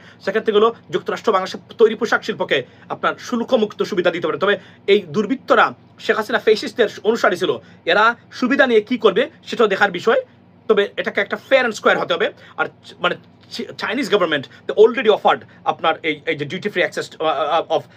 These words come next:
বাংলাদেশের products into China। And then the another one is আপনার, আ-,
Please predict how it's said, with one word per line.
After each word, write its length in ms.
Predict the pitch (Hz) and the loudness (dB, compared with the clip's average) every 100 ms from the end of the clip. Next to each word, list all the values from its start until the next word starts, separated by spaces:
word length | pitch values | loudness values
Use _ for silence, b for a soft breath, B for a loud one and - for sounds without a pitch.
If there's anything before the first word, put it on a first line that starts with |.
| b | b
বাংলাদেশের 400 | 160 170 160 208 208 | 0 0 -2 -4 0
products 240 | 165 - - | -2 -2 -6
into 160 | 226 - 220 | -6 -4 0
China। 240 | 143 120 90 - B B 170 | 0 -2 -8 -14 B B -4
And 80 | 185 | 4
then 180 | 220 220 214 208 b | 4 4 -2 -8 b
the 80 | 196 202 | 2 4
another 220 | 233 214 185 | 4 4 2
one 80 | 185 170 | 0 -6
is 60 | 139 b b | -12 b b
আপনার, 300 | 165 180 170 | -6 -2 -2
আ-, 280 | - 170 | 2 2